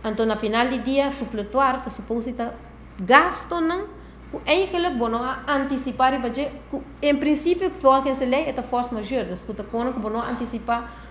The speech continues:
por meio de rampa, por meio de coisa natural, que eigenlijk of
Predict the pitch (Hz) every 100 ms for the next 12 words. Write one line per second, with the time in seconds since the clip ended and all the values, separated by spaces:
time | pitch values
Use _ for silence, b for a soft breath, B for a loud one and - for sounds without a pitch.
0 | B 202 202 202 208 202 196 B B 220
1 | 247 247 247 247 196 196 196 196 190 208
2 | 208 202 185 202 202 220 220 - 269 330
3 | 339 311 311 311 262 269 277 302